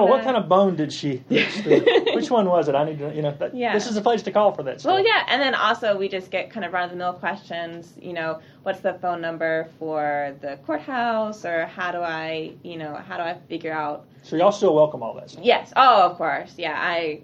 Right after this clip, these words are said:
Speaker 1: yeah. I love answering the phone. I love getting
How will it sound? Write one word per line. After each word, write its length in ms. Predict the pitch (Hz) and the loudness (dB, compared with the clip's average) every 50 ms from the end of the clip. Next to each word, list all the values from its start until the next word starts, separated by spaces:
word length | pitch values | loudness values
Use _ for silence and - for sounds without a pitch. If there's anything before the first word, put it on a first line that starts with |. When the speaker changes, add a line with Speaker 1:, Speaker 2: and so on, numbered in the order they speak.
| - - | -14 -14
Speaker 1:
yeah. 380 | 190 190 165 165 160 175 190 185 - - - - - | -10 -10 -8 -8 -10 -12 -14 -16 -20 -20 -20 -10 -6
I 100 | 185 190 | -2 0
love 220 | 196 202 202 185 | 2 2 2 0
answering 340 | 180 175 175 185 - 170 165 | -2 -4 -8 -10 -12 -14 -16
the 80 | 165 - | -16 -16
phone. 220 | - - - - | -16 -16 -16 -14
I 80 | 165 165 | -14 -12
love 260 | 165 165 165 165 - | -12 -12 -14 -12 -12
getting 420 | 180 175 170 165 160 160 151 151 | -10 -10 -10 -10 -10 -12 -14 -16